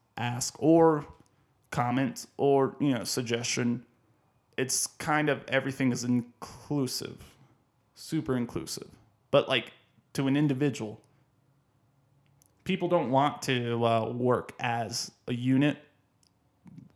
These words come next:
They don't wanna work to their own, which is, you know, it, and it, it dives deeper into someone's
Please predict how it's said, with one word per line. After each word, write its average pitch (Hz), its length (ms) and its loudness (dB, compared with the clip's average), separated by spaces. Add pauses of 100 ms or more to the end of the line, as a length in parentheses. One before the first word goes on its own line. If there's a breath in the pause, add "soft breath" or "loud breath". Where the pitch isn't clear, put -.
(120)
They 131 220 0
don't 139 120 4
wanna 135 180 4
work 131 220 2
to 135 100 0
their 117 260 2
own, 127 320 2
which 127 180 2
is, 131 200 -8
you 165 100 2
know, 139 80 4
it, 92 300 -4
and 160 160 2
it, 151 120 0 (320)
it 113 180 -6
dives 147 360 6
deeper - 400 -4
into 117 460 -2
someone's 120 640 -2